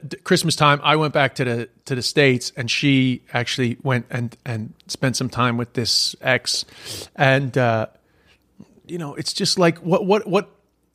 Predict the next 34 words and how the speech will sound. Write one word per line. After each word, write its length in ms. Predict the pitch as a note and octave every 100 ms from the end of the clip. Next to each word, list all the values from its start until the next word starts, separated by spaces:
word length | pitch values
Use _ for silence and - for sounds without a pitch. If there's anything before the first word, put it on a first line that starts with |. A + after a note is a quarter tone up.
| _
I 120 | - G3
don't 160 | A#3+
understand 760 | G#3 G#3 F#3+ - G3 F3+ D3 B2+ _ _
what 280 | D#3 F#3 -
it 180 | F3 F3
means 640 | D#3+ E3 F#3 C#3+ B2+ - - _ _
if 120 | - -
she 220 | - E3+
had 280 | C3+ E3+ E3
a 100 | D3
fling 380 | - E3+ G3+
with 140 | F#3 C3+
her 160 | D3 -
ex, 500 | F3 B2+ - - - _ _ _ - _ _ _ _ -
wh-, 200 | E3+ -
why 380 | D#3+ F3 F#3+ F#3
I 140 | E3
have 240 | D#3 F3 -
to 80 |
just 260 | D#3+ D#3+ -
assume 380 | - - F3+ D#3+
that 120 | C#3
that 120 | D3+
means 220 | E3 D#3+ C#3+
she 140 | E3
thinks 260 | D#3 D3+ -
less 240 | E3 F#3+
of 80 | C3+
me. 80 | C#3+
I 80 | -
don't 240 | - G#3 -
understand 720 | G3 F3+ - - G#3 G3+ D3+
why 480 | C3+ D#3 D3 D3 D3+ _ _ _
everyone, 440 | F3+ F3+ F#3 F3